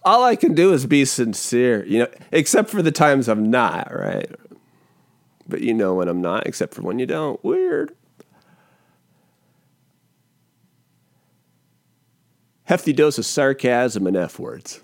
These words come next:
You know, the secret sauce to the, the Fishbowl. And really a, uh,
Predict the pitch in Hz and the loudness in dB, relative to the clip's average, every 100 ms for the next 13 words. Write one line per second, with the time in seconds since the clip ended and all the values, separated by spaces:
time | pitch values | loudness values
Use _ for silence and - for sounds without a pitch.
0 | _ 98 92 98 - 156 147 120 - 92 | _ -4 -2 -2 -2 -2 -2 -6 -6 -6
1 | 67 - - - - - _ _ _ _ | -6 -10 -14 -14 -16 -20 _ _ _ _
2 | _ _ _ _ - - 73 - - - | _ _ _ _ -12 -10 -10 -12 -16 -16
3 | - _ _ _ _ _ _ _ _ _ | -16 _ _ _ _ _ _ _ _ _
4 | _ _ _ _ _ _ _ _ _ _ | _ _ _ _ _ _ _ _ _ _
5 | _ _ _ _ _ _ _ _ _ _ | _ _ _ _ _ _ _ _ _ _
6 | _ _ _ _ - 160 175 143 139 143 | _ _ _ _ 0 4 4 2 2 4
7 | 127 117 101 104 104 98 90 85 | 2 0 0 2 2 2 0 -4